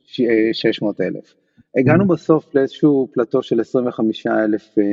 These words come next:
Speaker 1: משתמשים, אה, חודשיים, שהיה מאוד יפה בזמנו בשבילנו,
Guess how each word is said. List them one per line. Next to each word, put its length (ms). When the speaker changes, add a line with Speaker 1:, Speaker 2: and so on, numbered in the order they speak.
Speaker 1:
משתמשים, 600
אה, 140
חודשיים, 560
שהיה 280
מאוד 240
יפה 280
בזמנו 420
בשבילנו, 500